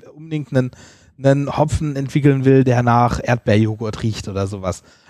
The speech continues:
Ähm, sondern auch ganz stark solche Aspekte sind, wie, äh, dass die Pflanze besonders resistent ist. Das, äh, war ja eigentlich der Initialgrund, warum man dann, äh, warum zum Beispiel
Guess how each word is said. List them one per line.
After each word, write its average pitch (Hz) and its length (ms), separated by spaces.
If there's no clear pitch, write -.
Ähm, 104 560
sondern 113 540
auch 123 420
ganz 127 260
stark 123 540
solche 120 680
Aspekte 123 440
sind, 120 280
wie, 131 560
äh, 131 340
dass 127 220
die 151 120
Pflanze 151 440
besonders 110 500
resistent 104 540
ist. 87 240
Das, 117 340
äh, 120 340
war 117 160
ja 127 200
eigentlich 143 340
der 139 120
Initialgrund, 151 840
warum 139 220
man 131 160
dann, 127 220
äh, 123 360
warum 127 180
zum - 160
Beispiel 135 580